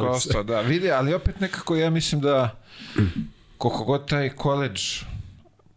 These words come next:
Speaker 2: da kažeš, gledaju kroz prste, meni nekako... o,
Speaker 1: Sigurno da,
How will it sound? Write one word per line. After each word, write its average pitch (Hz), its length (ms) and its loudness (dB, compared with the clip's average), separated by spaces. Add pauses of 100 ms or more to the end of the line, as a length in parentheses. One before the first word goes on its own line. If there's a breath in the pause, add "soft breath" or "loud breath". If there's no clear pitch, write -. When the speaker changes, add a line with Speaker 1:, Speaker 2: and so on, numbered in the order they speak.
(240)
Speaker 2:
da 131 180 0
kažeš, 117 260 0
gledaju 117 320 0
kroz - 220 -6
prste, - 380 -2
meni 104 300 2
nekako... 113 600 0
o, 90 600 -4 (440)
Speaker 1:
Sigurno 143 440 4
da, 131 440 -4